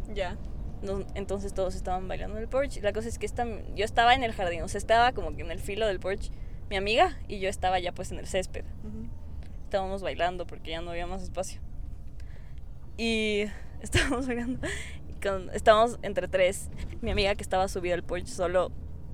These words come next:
Speaker 2: desapareció de mi rango de vista. ¡Pobre perro!
Speaker 1: <gasps> ¡Un perrito!
Speaker 2: Casi le pisa un perro.
Speaker 1: Casi le pisamos a un perro.
Speaker 2: Bueno, la cosa es que mi amiga estaba ahí,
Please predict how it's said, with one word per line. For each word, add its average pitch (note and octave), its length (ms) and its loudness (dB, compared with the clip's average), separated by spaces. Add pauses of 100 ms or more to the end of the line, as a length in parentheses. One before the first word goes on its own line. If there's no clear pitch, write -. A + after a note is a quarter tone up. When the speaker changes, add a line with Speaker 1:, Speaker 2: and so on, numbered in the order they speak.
(160)
Speaker 2:
desapareció F3 640 2
de D#3+ 120 0
mi F#3 320 -4
rango F#3+ 380 4
de F3+ 80 0
vista. B3+ 220 2
¡Pobre F#5+ 400 12 (500)
perro! D#4+ 140 -10 (300)
Speaker 1:
<gasps> - 120 -8
¡Un F4+ 120 -6
perrito! A4+ 960 0
Speaker 2:
Casi B3 200 -6
le G#3+ 120 -6
pisa A3 180 -6
un G3+ 60 -10
perro. - 160 -6 (440)
Speaker 1:
Casi A#3 220 -8
le G#3+ 120 -8
pisamos A3 440 -8
a G#3+ 40 -4
un G#3 100 -6
perro. G#3+ 200 0 (1080)
Speaker 2:
Bueno, A3+ 160 2
la A3 80 4
cosa B3 200 0
es C4+ 60 -2
que C#4 100 -2
mi A#3 60 0
amiga B3 480 0 (1700)
estaba A3 240 6
ahí, G3 340 2